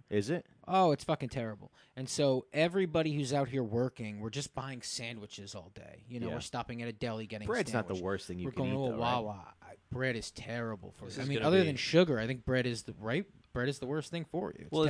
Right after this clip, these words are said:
Speaker 2: terrible
Speaker 3: y-,
Speaker 2: for
Speaker 3: we
Speaker 2: you.
Speaker 3: should probably do an episode on this.
Speaker 2: I don't think
Speaker 3: Get
Speaker 2: you're
Speaker 3: an ep-
Speaker 2: supposed to have
Speaker 1: The
Speaker 2: bread.
Speaker 1: bread episode.
Speaker 2: <laughs> Yeah, we're like, we're
Speaker 1: <laughs>
Speaker 2: not supposed to have bread.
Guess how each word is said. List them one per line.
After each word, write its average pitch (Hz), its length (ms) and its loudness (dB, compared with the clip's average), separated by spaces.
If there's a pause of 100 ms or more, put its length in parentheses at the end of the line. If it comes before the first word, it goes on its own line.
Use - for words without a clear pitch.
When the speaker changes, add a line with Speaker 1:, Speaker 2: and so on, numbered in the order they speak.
Speaker 2:
terrible 120 260 6
Speaker 3:
y-, 139 140 -2
Speaker 2:
for 135 80 -4
Speaker 3:
we 147 80 2
Speaker 2:
you. - 20 -4
Speaker 3:
should - 140 -2
probably 123 240 8
do 117 140 4
an 104 60 0
episode 101 440 -2
on 92 160 -8
this. 92 360 -8
Speaker 2:
I - 60 2
don't 202 80 8
think - 140 4
Speaker 3:
Get 240 80 8
Speaker 2:
you're - 60 6
Speaker 3:
an 190 40 10
ep- 143 60 6
Speaker 2:
supposed 202 220 10
to 185 40 4
have 165 460 2
Speaker 1:
The - 40 -4
Speaker 2:
bread. 147 220 2
Speaker 1:
bread 139 300 12
episode. 120 840 6
Speaker 2:
<laughs> 226 60 2
Yeah, 220 240 8
we're 202 80 10
like, 262 200 6
we're 185 100 8
Speaker 1:
<laughs> - 0 -
Speaker 2:
not 262 180 6
supposed 190 340 2
to - 60 -8
have 156 360 -4
bread. 147 240 -8